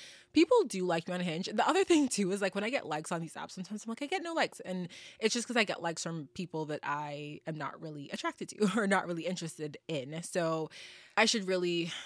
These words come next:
phrase this properly. Like, I don't tend to get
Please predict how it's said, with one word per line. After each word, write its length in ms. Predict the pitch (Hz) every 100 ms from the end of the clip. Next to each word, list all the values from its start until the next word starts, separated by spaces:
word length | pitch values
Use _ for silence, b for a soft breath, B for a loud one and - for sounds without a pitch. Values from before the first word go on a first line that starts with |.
| B B B
phrase 480 | - - 170 156 -
this 180 | -
properly. 500 | - - - - 139 151
Like, 160 | 190
I 100 | 220
don't 440 | 190 254 240 247 226 -
tend 360 | - 190 190 -
to 120 | 175
get 460 | 151 175 170 165